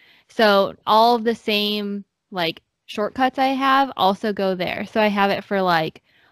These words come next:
offers or N W T, new with tags, or N W O B, uh, brand new with tags,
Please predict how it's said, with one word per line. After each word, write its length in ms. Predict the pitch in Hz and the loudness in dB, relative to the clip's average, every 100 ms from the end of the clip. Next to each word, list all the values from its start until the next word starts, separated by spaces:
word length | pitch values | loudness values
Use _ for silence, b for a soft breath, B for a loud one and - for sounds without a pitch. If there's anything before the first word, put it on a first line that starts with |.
| b | b
offers 720 | - 202 196 190 165 170 175 | 2 2 2 -2 0 -2 -6
or 540 | - 185 175 170 165 - b b b | -6 -4 -2 -2 -4 -8 b b b
N 200 | - 214 | -4 0
W 260 | 214 208 208 | 0 0 -2
T, 340 | - 214 180 | -4 -4 -2
new 180 | 175 175 | -2 -4
with 100 | 185 | -6
tags, 600 | - 190 175 165 170 185 | -6 -4 -2 -2 -6 -10
or 440 | - 175 170 170 - - _ _ | -6 -4 -2 -4 -6 -14 _ _
N 180 | - 190 | -2 2
W 340 | 196 190 196 180 | 2 2 4 6
O 160 | 202 175 175 _ - | 6 4 -4 _ -6
B, 500 | 214 202 170 151 - 208 220 220 _ _ | -2 0 -2 -4 -8 -12 -14 -16 _ _
uh, 260 | - 180 160 | -4 -2 -2
brand 260 | 185 196 196 | 0 2 2
new 300 | 190 180 - | 2 0 -2
with 180 | 196 190 | -4 -4
tags, 540 | - 170 175 185 - | -2 0 0 -4 -20